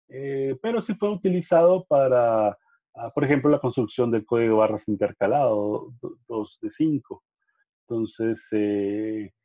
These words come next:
pues ahí sí podemos aplicar, por ejemplo, este, esta estrategia de, de los dos, eh, unos, ¿verdad? Entonces,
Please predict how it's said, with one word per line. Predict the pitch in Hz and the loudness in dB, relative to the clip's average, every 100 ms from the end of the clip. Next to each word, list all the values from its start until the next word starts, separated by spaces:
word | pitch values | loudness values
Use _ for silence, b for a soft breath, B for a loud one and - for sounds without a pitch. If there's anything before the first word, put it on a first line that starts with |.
| _ _ _ | _ _ _
pues | - 120 | -4 0
ahí | 127 131 | 0 2
sí | 143 139 131 - | 4 4 2 -2
podemos | 120 117 113 | -4 -2 -4
aplicar, | 117 - 104 117 120 | -6 -4 -4 0 -2
por | 120 101 | -2 -6
ejemplo, | 95 104 104 107 | -4 -6 -6 -6
este, | 101 - 107 98 92 _ _ _ _ _ _ _ | -6 -4 -2 -2 -4 _ _ _ _ _ _ _
esta | 110 - | -18 -12
estrategia | - - 127 156 139 - 170 | -6 -2 0 2 0 2 0
de, | 135 104 98 - - _ - | 2 0 -2 -4 -10 _ -20
de | - 117 110 | -20 -10 -8
los | 104 98 | -6 -8
dos, | 98 107 101 - - _ _ _ _ _ | -6 -6 -8 -14 -20 _ _ _ _ _
eh, | 110 98 - | -8 -8 -6
unos, | 113 107 90 82 | -2 0 -2 -4
¿verdad? | 90 95 | -4 -2
Entonces, | 101 98 101 98 107 90 | -2 -2 -4 -2 -4 -6